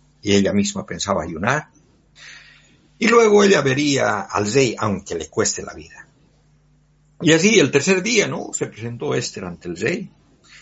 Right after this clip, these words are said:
y ante sorpresa de todos, este no se enojó, más bien le ofreció darle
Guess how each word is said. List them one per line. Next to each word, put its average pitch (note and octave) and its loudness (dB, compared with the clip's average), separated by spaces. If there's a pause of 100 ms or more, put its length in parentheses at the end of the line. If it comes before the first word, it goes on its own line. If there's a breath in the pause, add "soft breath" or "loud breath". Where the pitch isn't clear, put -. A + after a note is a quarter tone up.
(300 loud breath)
y D#3+ -6
ante C3+ -6
sorpresa C3 -4
de A2+ -8
todos, F#3 -8
este D#3+ -6
no A2 -6
se - -10
enojó, - -4
más G#2 -2
bien A#2+ -6
le - 0
ofreció C#3 0
darle B2 -2